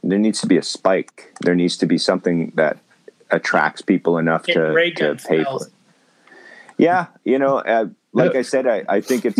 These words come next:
Speaker 1: I think it's what people need is just to have a good story and just to be like, "Wow, that was really good." You know, this is something that I wanna show my kid. Uh, this is something that I wanna talk about. You know, instead of talking about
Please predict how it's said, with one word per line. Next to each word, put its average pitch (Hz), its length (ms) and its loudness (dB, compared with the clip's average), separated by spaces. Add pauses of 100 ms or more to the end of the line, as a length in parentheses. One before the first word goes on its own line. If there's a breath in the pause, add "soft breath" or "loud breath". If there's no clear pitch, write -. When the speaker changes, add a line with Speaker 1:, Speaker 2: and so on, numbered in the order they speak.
(140)
Speaker 1:
I - 100 0
think 139 180 -2
it's 131 120 -4
what 139 160 2
people 139 260 0
need 135 260 -2
is 95 160 -2
just 107 220 -4
to 113 80 2
have 110 160 0
a 101 60 2
good 98 220 0
story 92 500 -2 (100)
and 92 160 -8
just 92 180 -6
to - 40 -8
be 95 120 2
like, 87 180 0
"Wow, - 240 -2
that 123 140 2
was 139 180 0
really 113 340 2
good." 107 300 2
You 82 120 -2
know, 92 260 0
this 104 240 -4
is 107 140 -2
something 95 480 -4
that 87 260 0 (380)
I 98 100 4
wanna 95 200 0
show 104 200 -2
my 87 140 0
kid. 92 340 -2 (260)
Uh, 78 140 -2
this 95 240 0
is 101 100 0
something 92 260 0
that 85 120 0
I 82 60 0
wanna 82 200 -2
talk 85 300 0
about. 82 240 0 (720)
You 90 140 2
know, 82 160 0
instead 82 260 0
of 76 80 -4
talking 80 340 -2
about 78 300 0